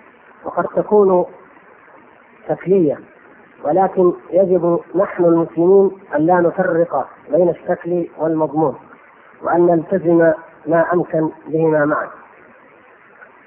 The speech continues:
العنوان: موقف الفكر الإسلامي من العلمانية. الإخوان الذين اختاروه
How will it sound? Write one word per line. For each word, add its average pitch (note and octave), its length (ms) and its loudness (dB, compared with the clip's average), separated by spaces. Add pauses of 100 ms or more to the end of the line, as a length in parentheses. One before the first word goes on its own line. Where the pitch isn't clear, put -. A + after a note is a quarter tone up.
(340)
العنوان: F#3+ 600 2 (300)
موقف F3 340 0
الفكر F3+ 360 -2
الإسلامي E3 720 0 (200)
من D#3+ 100 2
العلمانية. E3 680 4 (2500)
الإخوان F#3+ 480 0 (120)
الذين E3+ 320 2
اختاروه F3 560 0